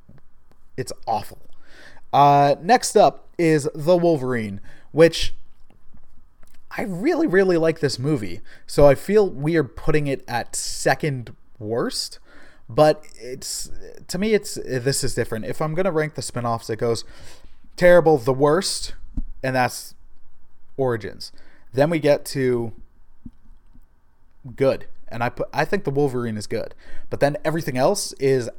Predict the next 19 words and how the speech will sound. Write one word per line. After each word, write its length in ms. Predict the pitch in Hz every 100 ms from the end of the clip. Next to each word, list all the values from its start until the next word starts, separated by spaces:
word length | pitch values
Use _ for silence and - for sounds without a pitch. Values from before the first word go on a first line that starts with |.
| -
outstanding, 800 | 117 - - 113 107 90 - - - - -
uh, 240 | 120 117
in 120 | 98 113
that 200 | 110 -
ca-, 80 | 123
or 160 | 123 107
great 340 | 110 123 127
to 160 | - 120
outstanding. 520 | 110 - 110 82 82
So 260 | - 117 - - - -
The 80 | -
Wolverine 540 | 247 349 220 190 220 220
is 260 | 156 107
really 320 | 123 156 170
good. 300 | 131 131 104
The 60 | 98
first 560 | - - 320 - - -
two 340 | - 220 214
acts 420 | 107 117 - -